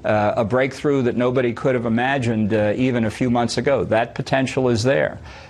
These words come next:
Uh, but as he says repeatedly, uh, the potential for no deal at all is also there. And, and we're not gonna know, uh, until we actually have the meeting and see what Kim Jong-un is prepared to do. It's certainly the case that mere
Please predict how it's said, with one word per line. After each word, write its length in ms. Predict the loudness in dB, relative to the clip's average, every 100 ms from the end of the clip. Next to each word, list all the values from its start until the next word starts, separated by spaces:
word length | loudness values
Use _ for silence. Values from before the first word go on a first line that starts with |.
| -4
Uh, 160 | -2 0
but 240 | 0 2
as 200 | 2 0
he 100 | -2
says 360 | 0 2 2 2
repeatedly, 720 | 0 2 0 0 -2 -2 -4 -12 -20 -20 -4
uh, 300 | 0 2 2
the 100 | 0
potential 580 | -2 0 0 0 0 -2
for 440 | 0 0 0 0
no 240 | 0 0 0
deal 320 | 0 0 0
at 60 |
all 220 | 0 0 0
is 220 | 0 0
also 400 | 0 0 0 0
there. 280 | 0 0 0
And, 320 | 0 -2 -2
and 260 | -2 -2 0
we're 160 | -2 0
not 220 | 0 0
gonna 220 | -2 0
know, 540 | 0 2 2 0 -2
uh, 400 | -2 -2 0 0 0
until 340 | -2 0 0
we 140 | 2
actually 420 | 2 0 0 -2 0
have 320 | 0 0 0
the 60 |
meeting 420 | 0 2 2 0 -4 -14 -6
and 140 | -4
see 200 | -2 0
what 220 | 2 0 0
Kim 220 | -2 0
Jong-un 460 | 0 0 0 2
is 100 | 0
prepared 380 | -2 -4 0 0
to 80 | 0
do. 160 | 0 0
It's 100 | 0
certainly 380 | 0 2 0
the 80 | 0
case 400 | 0 0 0 0
that 160 | -2 0
mere 320 | 2 2